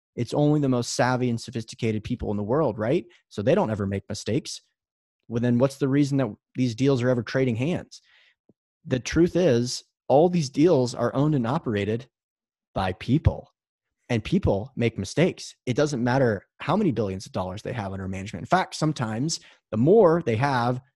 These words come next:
the less of a good job they do. So I've been, man, we invested in a deal that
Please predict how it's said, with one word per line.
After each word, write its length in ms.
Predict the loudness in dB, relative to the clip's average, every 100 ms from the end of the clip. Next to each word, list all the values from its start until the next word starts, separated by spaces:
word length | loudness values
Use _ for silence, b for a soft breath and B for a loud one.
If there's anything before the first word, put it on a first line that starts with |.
| -4
the 60 | 0
less 180 | 0
of 60 | -2
a 40 |
good 140 | -2 0
job 240 | -2 -2
they 140 | -2 0
do. 260 | 0 -2 _ B B B
So 220 | 2 4 6
I've 220 | 6 6
been, 340 | 4 4 2 -4 _ -4
man, 340 | 0 2 0 0
we 120 | 2
invested 340 | 4 2 0
in 60 | -2
a 40 |
deal 360 | 0 2 4 4
that 320 | 2 0 -4